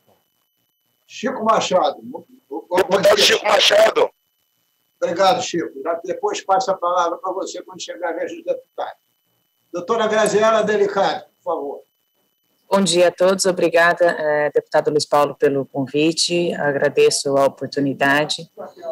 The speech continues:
Speaker 4: Eu gostaria, na verdade, de trazer alguns dados a respeito do aeroporto de Macaé e ressaltar o fato que o senhor disse no início da fala, pra nós garantirmos que essa, a,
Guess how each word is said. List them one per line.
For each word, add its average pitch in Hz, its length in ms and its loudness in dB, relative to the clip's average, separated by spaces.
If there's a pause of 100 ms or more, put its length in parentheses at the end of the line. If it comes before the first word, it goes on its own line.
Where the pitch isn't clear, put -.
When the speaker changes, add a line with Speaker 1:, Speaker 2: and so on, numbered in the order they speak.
(140)
Speaker 4:
Eu 156 160 6
gostaria, 170 540 4
na 175 100 2
verdade, 165 480 2
de 175 120 -4
trazer 170 380 4
alguns 165 340 2
dados 160 420 0
a 151 40 2
respeito 151 520 0
do 139 100 -2
aeroporto 147 480 2
de - 140 -6
Macaé 147 640 2
e 165 80 0
ressaltar 165 560 0
o 165 60 -2
fato 170 320 0
que - 60 -10
o - 40 -4
senhor 175 220 2
disse 175 260 0
no 175 60 0
início 190 320 0
da 185 140 2
fala, 139 420 -2 (580)
pra 160 180 4
nós 165 280 2
garantirmos 180 760 2
que 175 200 2
essa, 180 520 4
a, 147 540 2